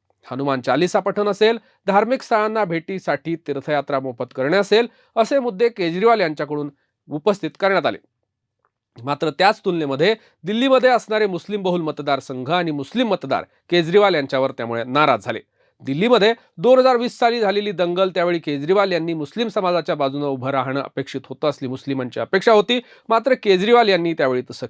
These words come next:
केलं नाही. अर्थात मुस्लिम बहुल भागामध्ये आम आदमी पक्षाचे उमेदवार निवडून येण्याची शक्यता आजही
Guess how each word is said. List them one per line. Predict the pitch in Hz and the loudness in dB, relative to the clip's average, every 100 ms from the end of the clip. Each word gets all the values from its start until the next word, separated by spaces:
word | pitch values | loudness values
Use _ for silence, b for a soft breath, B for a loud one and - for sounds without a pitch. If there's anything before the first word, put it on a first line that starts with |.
| - | -2
केलं | 151 214 | 2 4
नाही. | 196 226 b b | 4 2 b b
अर्थात | - 220 160 - _ - | 0 4 2 2 _ -12
मुस्लिम | 156 240 269 | -6 0 2
बहुल | 208 196 | 4 2
भागामध्ये | 143 143 139 139 135 151 - | 0 -2 -2 -2 -2 -2 -2
आम | 135 160 | 0 2
आदमी | 180 160 | 0 -2
पक्षाचे | 139 - 143 139 | -8 -8 -8 -4
उमेदवार | 131 120 120 131 127 | -6 -4 -4 -2 -2
निवडून | 117 143 214 | -2 0 0
येण्याची | 190 147 139 | 0 -2 -4
शक्यता | 143 139 147 139 135 _ _ | -10 -6 -4 0 -2 _ _
आजही | - 139 156 165 | -2 0 2 0